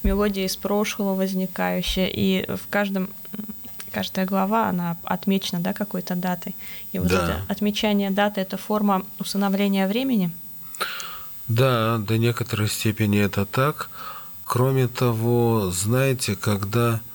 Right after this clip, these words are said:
Speaker 2: ты обращаешься к вечности, перед тем, как ты обращаешься к вечности, нужно навести порядок во времени. Только это
Speaker 1: Мгм.
Speaker 2: даёт право от времени отказаться.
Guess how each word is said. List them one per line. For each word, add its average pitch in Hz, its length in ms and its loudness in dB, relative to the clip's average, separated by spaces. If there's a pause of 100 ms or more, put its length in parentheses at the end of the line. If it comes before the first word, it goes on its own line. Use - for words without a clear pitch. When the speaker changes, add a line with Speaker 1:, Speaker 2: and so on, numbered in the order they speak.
(680)
Speaker 2:
ты 104 160 4
обращаешься 104 840 2
к - 100 -8
вечности, 117 800 0 (680)
перед 107 240 2
тем, 104 220 2
как 85 200 -2
ты - 120 -2
обращаешься 87 720 0
к - 120 -8
вечности, 82 720 0 (380)
нужно 101 280 2
навести 104 500 2
порядок 98 560 0
во 98 120 2
времени. 98 680 0 (480)
Только 101 320 2
это 104 240 0
Speaker 1:
Мгм. 92 100 -2
Speaker 2:
даёт 92 320 2
право 92 600 0 (640)
от - 340 -2
времени 87 420 2
отказаться. 82 1000 -2